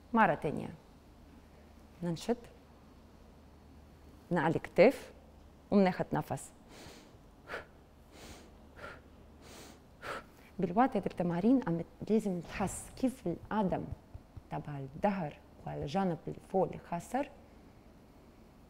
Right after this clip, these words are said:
لفوق. بيمشوا لفوق. هذا عم نشتغل نحن العضلات، ما بس الخصر،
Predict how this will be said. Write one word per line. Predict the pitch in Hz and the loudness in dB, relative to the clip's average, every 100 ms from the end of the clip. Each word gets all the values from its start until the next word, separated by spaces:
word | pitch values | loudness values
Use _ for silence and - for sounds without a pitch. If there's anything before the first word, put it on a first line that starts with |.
| - - - - - - - - - - - - - - | -20 -20 -20 -20 -20 -20 -20 -20 -16 -16 -16 -20 -10 2
لفوق. | 180 185 - 147 - - - - - - - - - - - - - - - - 160 | 4 4 4 0 0 -16 -20 -20 -20 -20 -20 -20 -20 -20 -20 -20 -20 -20 -20 -8 4
بيمشوا | 190 285 220 - 175 | 10 10 8 2 2
لفوق. | 147 143 - - - - - - - - - - - - - - - - - - - - | 2 0 -4 -6 -6 -18 -20 -20 -20 -20 -20 -20 -20 -20 -20 -20 -20 -20 -20 -20 -16 2
هذا | 220 208 | 4 4
عم | 165 | 0
نشتغل | 160 - 220 180 | -2 0 0 0
نحن | 180 196 202 | -2 -2 -2
العضلات، | 165 - - 156 160 151 156 208 214 - | -2 -4 -2 -2 -2 -2 2 2 0 -6
ما | 156 156 165 | -4 -2 -2
بس | 196 233 208 | -4 -6 -8
الخصر، | 190 190 170 - | -6 -4 -6 -8